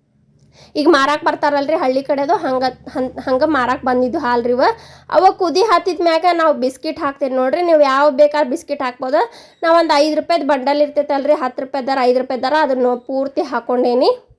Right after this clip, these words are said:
ಹಾಕೊಂಡ್ ಅದು ಪೂರ್ತಿ ಕಲಸ್ಕೋಬೇಕು ನೋಡ್ರಿ. ಅದೇ ಪೂರ ಹಿಟ್ ಆದಂಗ್ ಆಗ್ಬೇಕ್ರಿ ನಮಗ.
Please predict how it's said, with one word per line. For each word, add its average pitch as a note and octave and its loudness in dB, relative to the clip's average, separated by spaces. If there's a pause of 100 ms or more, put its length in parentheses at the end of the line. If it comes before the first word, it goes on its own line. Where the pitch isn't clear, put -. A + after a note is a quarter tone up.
(1500)
ಹಾಕೊಂಡ್ G4 0
ಅದು G4 -2
ಪೂರ್ತಿ F4 -2
ಕಲಸ್ಕೋಬೇಕು D4 0
ನೋಡ್ರಿ. C4+ 0
ಅದೇ D4+ 2
ಪೂರ D4 -2
ಹಿಟ್ D4 -4
ಆದಂಗ್ C#4+ 0
ಆಗ್ಬೇಕ್ರಿ C4 -2
ನಮಗ. B3+ -2